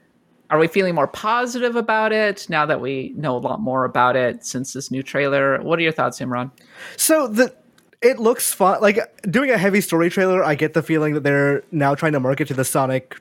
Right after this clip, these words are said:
Speaker 2: the recent Sonic audience of p-, people going like, "Hey, when's the next time Sonic's gonna focus on story?" And this appears to be that. I have noticed people online talking about, and there's been showing videos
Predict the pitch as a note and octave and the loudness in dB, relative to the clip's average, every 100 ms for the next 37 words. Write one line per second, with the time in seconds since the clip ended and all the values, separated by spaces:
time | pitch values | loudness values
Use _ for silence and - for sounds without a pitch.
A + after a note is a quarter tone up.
0 | _ C#3+ D#3 C#3+ D3 F3+ F3+ F3 F#3 F#3 | _ -2 0 0 0 -2 0 0 0 0
1 | G#3+ A3+ - - - - - D3+ C#3+ F#3+ | 0 0 -4 -10 -16 -20 -2 -2 -2 -10
2 | D#3 D#3+ D3+ D#3+ D3 D3 B3+ B3 E3+ D#3 | 0 2 2 2 2 0 2 0 2 0
3 | F#3 F3 D#3 D#3 D#3+ D3 C#3+ C3 - C3 | 0 0 0 2 0 2 2 0 0 -2
4 | - B2 - A#2+ - C#4 A2 A2+ - - | -2 -4 -6 -6 0 2 0 -2 -10 -20
5 | _ - D3+ D3 B2 D3 F3+ C#3 D#3 D3+ | _ 0 2 2 0 0 0 2 0 0
6 | - D3+ C#3 A#2 B2+ G#3+ - _ _ _ | 0 0 0 2 2 2 -2 _ _ _
7 | _ - F3 E3+ F3+ A3 A3+ A3+ A#3 B3 | _ -2 0 2 2 0 2 0 2 0
8 | - G#3+ G#3+ G#3 G3+ G3 F3+ F3+ F3 E3+ | 0 -2 2 2 2 2 2 2 2 2
9 | F3+ F3+ F3+ F3+ - F#3+ D#3+ - E3+ D#3 | 4 2 2 -2 -4 0 0 2 0 2
10 | D#3 D3+ F3+ D#3+ D#3 - D#3+ F#3 D#3+ C#3+ | 2 2 2 2 -2 -4 0 0 0 2
11 | D#3 C#3 C3+ C#3 | 2 4 2 0